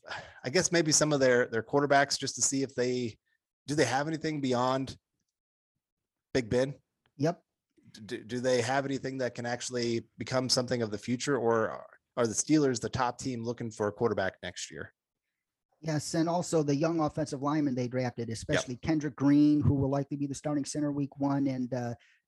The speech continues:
Speaker 2: Dan Moore, um, correct me if I'm wrong, if that's not his name, uh, the tackle from Texas A and M they drafted on day three, who might, uh, have a crack at that, uh, left tackle starting job for all we know.
Speaker 1: Yeah, for sure. You know, th-, those kind of players you wanna keep an eye on for,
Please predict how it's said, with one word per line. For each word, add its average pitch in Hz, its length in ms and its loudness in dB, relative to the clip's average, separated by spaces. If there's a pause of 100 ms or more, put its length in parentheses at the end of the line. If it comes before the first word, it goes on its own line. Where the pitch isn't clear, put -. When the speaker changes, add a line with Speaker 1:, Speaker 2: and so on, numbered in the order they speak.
(120)
Speaker 2:
Dan 160 320 4
Moore, 156 540 4
um, 135 180 -4
correct 143 280 -4
me 151 80 0
if 143 120 -4
I'm 139 120 -2
wrong, 139 280 0
if 131 220 -6
that's 135 360 -4
not 139 160 -4
his 120 140 -4
name, 127 280 -4
uh, 113 100 -6 (260)
the 120 160 -4
tackle 143 380 -4
from - 120 -4
Texas 135 320 -4
A 135 120 0
and 127 100 -2
M 131 160 -2
they 127 220 -2
drafted 135 420 -4
on 123 140 -4
day 127 200 -2
three, 131 280 2
who 131 340 -2
might, 135 240 0 (100)
uh, 127 140 -2 (240)
have 131 160 -4
a 135 40 -4
crack 139 280 -4
at 135 120 -6
that, 131 280 -4
uh, 123 140 -4 (120)
left 143 220 -4
tackle 139 220 -2
starting 160 320 -4
job 107 260 -4
for 123 80 -4
all 104 140 -2
we 95 100 -8
know. 90 160 -16 (1300)
Speaker 1:
Yeah, 127 260 4 (180)
for 127 120 -2
sure. 120 340 -4 (160)
You 117 140 -4
know, 110 120 2
th-, 127 180 -4
those 170 180 2
kind 165 160 4
of 147 60 -2
players 147 320 4
you 139 80 -4
wanna 135 160 0
keep 139 200 -4
an 135 80 -2
eye 127 200 2
on 123 220 -2
for, 110 400 -4